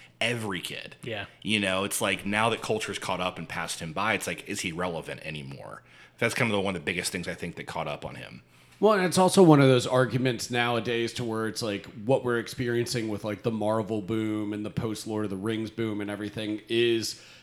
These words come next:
Speaker 3: the revenge of the nerd. And Kevin Smith was sort of ahead of the curve
Speaker 1: Yes,
Speaker 3: on that
Speaker 1: yeah.
Speaker 3: because he was the, a lot of people do cite Clerks as being one of the first movies, along with, like, Reservoir Dogs and Pulp Fiction, as being the ones where they were like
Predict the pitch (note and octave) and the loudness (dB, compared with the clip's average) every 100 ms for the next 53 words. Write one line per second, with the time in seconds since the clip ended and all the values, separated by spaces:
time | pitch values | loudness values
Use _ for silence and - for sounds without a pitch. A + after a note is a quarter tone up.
0 | - C3 B2 A2+ B2 A#2+ A2 A#2+ G#2 G#2 | -2 2 4 4 4 4 2 -2 -2 -2
1 | A2 A#2 G#2+ F#2+ F#2 F#2+ - - - D#3+ | 0 0 0 -4 -8 -10 -14 -18 -2 0
2 | D#3+ D3+ - D3+ D3 B2+ - - C3 B2 | 2 2 6 4 4 0 0 0 2 4
3 | C3 B2 A2 B2 A#2 G#2+ G#2+ - G3 G3 | 4 4 2 0 0 -2 -6 0 4 6
4 | E3 A2 G#2+ G#2 G#2 G#2 - - - C#3 | 8 6 4 2 2 0 -2 -10 -2 0
5 | C3+ - G3 D3 D3+ C3+ A#2+ A2 E2 - | 2 6 6 6 6 6 4 -2 -6 -8
6 | - B2 D3 E3+ E3 D#3+ C3+ A2+ D3 D3 | -6 2 6 6 6 4 4 4 6 8
7 | C3+ - C#3+ C#3 B2 - G2 - _ - | 6 2 2 2 0 -6 -18 -18 _ -6
8 | D#3 F3+ B2 G#2 - - - - - A#2+ | 6 6 6 2 -4 -6 -10 -20 -6 0
9 | B2+ - B2+ B2 A#2 A2+ A#2 A#2 A2 B2 | 0 2 2 2 2 2 0 0 -4 -4
10 | A#2 - A2+ A2+ A2 A#2+ B2 B2 A#2+ A2+ | -4 -2 -2 -2 -2 -2 0 0 -2 -2
11 | A#2+ G2+ - G#2+ A#2 A#2 G#2 G2+ A2+ G#2+ | -4 -6 -6 -4 -4 -4 -6 -4 -2 0
12 | G#2 G2+ G2 - G#2 F2+ - E3+ - B2+ | 0 -2 -8 -6 -6 -6 -4 -4 -2 -2
13 | A2 - - - A2 A2 - B2+ B2 A#2+ | -4 -8 -16 -10 -6 -6 -2 -2 0 -2
14 | A2 A#2 A#2 A2+ G#2+ A2 A2 A2 - A#2+ | 0 -2 -4 -6 -6 -4 -4 -6 -4 -2
15 | A#2 A2+ G#2 | 0 -2 -4